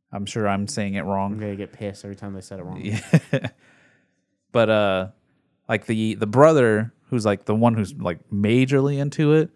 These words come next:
Speaker 1: he, like, his, he got his girlfriend pregnant, so he's, like, making all these big plans, like, "All right, I'm trying out for the W W E, I'm gonna
Speaker 2: That
Speaker 1: make
Speaker 2: was
Speaker 1: it."
Speaker 2: such a good interaction between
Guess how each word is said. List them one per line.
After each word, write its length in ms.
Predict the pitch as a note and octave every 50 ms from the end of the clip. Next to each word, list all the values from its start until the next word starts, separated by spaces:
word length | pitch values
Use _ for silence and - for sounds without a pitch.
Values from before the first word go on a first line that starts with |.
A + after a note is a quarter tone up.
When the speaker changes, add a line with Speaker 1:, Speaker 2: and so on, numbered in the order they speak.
| _ _ _ _ _ _ _ _ _ _ _ _
Speaker 1:
he, 180 | - A#2+ A#2
like, 240 | A#2 G#2+ G2+ F#2+ - _ _ _
his, 180 | - A2 G2 G#2+ - - -
he 60 | G#2+
got 160 | G#2 A2+ G#2+
his 100 | G2 G2
girlfriend 420 | G2 - A#2+ A#2 - - A2+ A2
pregnant, 720 | G#2+ - A2+ A2 A2 A2+ A2 A2 G#2+ G#2+ G#2+ G#2+ G#2 - - _ _ _ -
so 80 | -
he's, 180 | F#2 A2 A2 G2+
like, 100 | G#2 -
making 280 | G2 G2+ G2+ - G#2 G#2
all 80 | F#2+
these 140 | F#2 F#2 -
big 180 | - F2+ E2 -
plans, 280 | - - A2 A2 G#2
like, 140 | G2 F2 -
"All 60 | A2
right, 220 | A2 A#2+ B2 A#2 A#2
I'm 180 | A#2 A2+ A2+
trying 240 | A2 - - A2+ A2
out 100 | - -
for 60 | -
the 80 | G#2 A2+
W 240 | C#3 - A2+ G#2 G2
W 160 | G2 G2 A2
E, 180 | C#3+ D3+ C#3+
I'm 80 | C#3 B2+
gonna 140 | A2 F#2+ F#2
Speaker 2:
That 80 | A2
Speaker 1:
make 140 | C3 D3+ C3
Speaker 2:
was 100 | D3 D3+ D3+
Speaker 1:
it." 160 | D3 D3 D3
Speaker 2:
such 60 | C#3+
a 40 | G#2
good 160 | F#2 G#2 G2
interaction 480 | G2+ G2+ G2 F#2 F#2 F#2+ F#2+ - - F#2
between 440 | F2+ F2+ - - F#2 F2 F2 E2